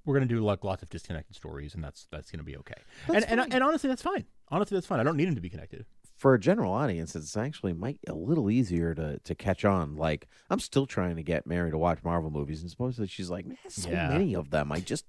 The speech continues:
Speaker 2: yeah, it's
Speaker 1: That's
Speaker 2: like
Speaker 1: the
Speaker 2: a commitment."
Speaker 1: Th-, th-, it is a commitment, but it's also a huge moneymaker because it does reel some people in. People who get reeled
Speaker 2: Absolutely.
Speaker 1: in get really reeled in, so that's a huge moneymaker for
Speaker 2: Yeah,
Speaker 1: them.
Speaker 2: that's
Speaker 1: D C
Speaker 2: true.
Speaker 1: might just be going about it a different way, and that's okay. That's all, you know, Marvel and D C, whether on the page or on the big screen, have always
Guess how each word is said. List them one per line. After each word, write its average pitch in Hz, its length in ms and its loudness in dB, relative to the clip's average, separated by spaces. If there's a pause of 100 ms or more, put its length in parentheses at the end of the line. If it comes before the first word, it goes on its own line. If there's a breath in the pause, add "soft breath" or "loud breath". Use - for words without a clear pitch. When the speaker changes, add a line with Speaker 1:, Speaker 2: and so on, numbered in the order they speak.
(100)
Speaker 2:
yeah, - 420 -8
it's - 140 0
Speaker 1:
That's 180 120 -2
Speaker 2:
like 107 160 4
Speaker 1:
the 110 80 -4
Speaker 2:
a - 20 -4
commitment." 110 840 -2
Speaker 1:
Th-, 147 120 -4
th-, - 180 -10
it 180 160 6
is 165 140 4
a 156 40 -6
commitment, 87 520 2 (140)
but 127 180 -6
it's 113 240 -8
also 107 300 -8
a 87 80 -8
huge 92 260 -6
moneymaker 90 520 -4
because 85 240 -8
it 80 80 -12 (200)
does 92 200 -6 (280)
reel 117 400 2
some 92 180 -2
people 85 320 -6
in. 80 140 -8 (640)
People 131 160 4
who 120 100 6
get 139 140 6
reeled 123 220 6
Speaker 2:
Absolutely. 147 120 8
Speaker 1:
in 123 120 8
get 95 180 -2
really 98 420 2
reeled 92 300 2
in, 82 220 -2
so 92 180 -2
that's 82 280 -2
a - 80 -14
huge 101 440 0
moneymaker 80 400 -6
for 92 60 -4
Speaker 2:
Yeah, 90 160 0
Speaker 1:
them. 80 140 -6 (380 soft breath)
Speaker 2:
that's 101 120 -2
Speaker 1:
D 107 40 -2
C 127 300 4
Speaker 2:
true. 127 80 -2
Speaker 1:
might 123 160 0
just 139 140 -4
be 147 80 0
going 151 180 2
about 165 160 2
it 180 40 0
a - 40 -4
different 170 260 -8
way, 208 140 -4
and 180 100 -6
that's 170 140 -6
okay. 208 240 -4
That's 208 220 -2
all, 180 180 2
you 214 60 8
know, 247 100 6
Marvel 196 400 4
and 190 100 2
D 180 100 -2
C, 185 180 -4
whether 139 220 4
on 127 120 4
the 120 40 -2
page 160 380 0
or 156 80 0
on 139 60 0
the 139 80 -2
big 127 120 -2
screen, 110 260 0
have 98 100 0
always 95 520 0